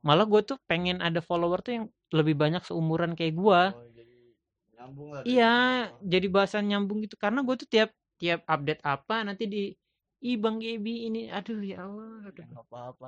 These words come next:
Speaker 2: lah, kan ada fasenya, Bo. <laughs> Ada fasenya.
Speaker 1: Gitu, kata, kata gua tuh, "Enggak lah," kata gua, eh, ah, bukan, bukan inilah gitu. Kalau Ardit mungkin masih oke lah, karena Ar-, Ardit memang faktanya ganteng dan,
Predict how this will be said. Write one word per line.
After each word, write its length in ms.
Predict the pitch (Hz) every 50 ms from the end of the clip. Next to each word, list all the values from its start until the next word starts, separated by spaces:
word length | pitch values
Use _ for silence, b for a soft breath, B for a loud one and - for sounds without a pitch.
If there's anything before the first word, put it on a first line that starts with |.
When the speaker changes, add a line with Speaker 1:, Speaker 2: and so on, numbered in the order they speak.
| 123
Speaker 2:
lah, 260 | 123 127 123 127 127 123 120 117 104 - _ _
kan 120 | - 143 147
ada 180 | 139 139 135
fasenya, 460 | 131 - - 127 - - 160 156 156 139
Bo. 300 | 131 131 139 147 147 156
<laughs> 880 | 190 202 226 226 220 170 240 247 - - 240 254 226 - 214 226 226 190
Ada 80 | 196 196
fasenya. 460 | - 180 180 185 - 196 190 196 196
Speaker 1:
Gitu, 400 | 185 214 240 233 233 269 262 262 262 262 254
kata, 220 | 233 214 208 185 202 185 - _ _ _ _ _ _ _
kata 140 | - 170 185 190
gua 120 | 185 202 202
tuh, 140 | 202 233 - - _ _ _
"Enggak 320 | 151 156 160 160 160 160
lah," 180 | 156 160 175 175 165
kata 220 | - 160 147 - 156
gua, 160 | 151 156 185 - _ _ -
eh, 400 | 170 165 165 165 160 156 156 156 151 143 - _ _ _ _ _ _ _ _ _ _ _ _ - - _ _ _
ah, 360 | 190 190 214 220 226 226 226 226
bukan, 240 | 214 202 - 202 196 208
bukan 220 | 208 190 - 220 220
inilah 560 | 233 233 233 220 208 208 208 208 208 190 185 180 165 180 180 175
gitu. 160 | 160 160 - -
Kalau 200 | - 175 175 180
Ardit 320 | 196 196 202 202 214 262
mungkin 360 | 233 233 233 214 269 262 247 -
masih 400 | _ 196 190 190 196 180 - -
oke 240 | - 202 196 202 247
lah, 160 | 247 220 180
karena 420 | 160 - 170 180 202 208 208 214 214
Ar-, 100 | - - -
Ardit 260 | 202 208 208 269 -
memang 240 | - 233 220 220 214 -
faktanya 340 | 202 180 - 214 208 247 254
ganteng 400 | 214 175 170 170 180 220 208 208 196
dan, 180 | 196 196 196